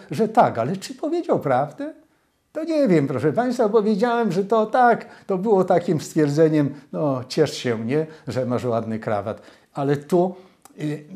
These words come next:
no, w jakiś sposób zostało, ta wiarygodność, powiedzmy sobie,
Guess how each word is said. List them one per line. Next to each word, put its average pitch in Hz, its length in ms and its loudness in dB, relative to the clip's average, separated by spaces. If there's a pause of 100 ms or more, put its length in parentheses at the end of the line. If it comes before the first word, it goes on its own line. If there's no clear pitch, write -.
(160)
no, 196 320 -2
w 139 80 -4
jakiś 175 380 0
sposób 160 560 0
zostało, 160 560 4 (220)
ta 120 140 -6
wiarygodność, 147 800 2
powiedzmy 131 500 -2
sobie, 123 360 -2